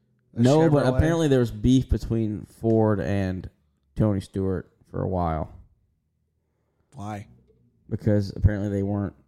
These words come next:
Speaker 2: they weren't, uh, they didn't want Kyle Larson to drive a Ford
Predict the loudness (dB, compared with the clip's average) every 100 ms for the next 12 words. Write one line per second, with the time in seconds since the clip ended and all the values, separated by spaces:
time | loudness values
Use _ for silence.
0 | -6 -2 -2 -2 -6 _ _ _ -10 -8
1 | -8 -10 -18 _ -2 2 2 0 -4 -2
2 | -2 0 0 -2 -4 -6 -6 -4 -4 -6
3 | -6 -6 -6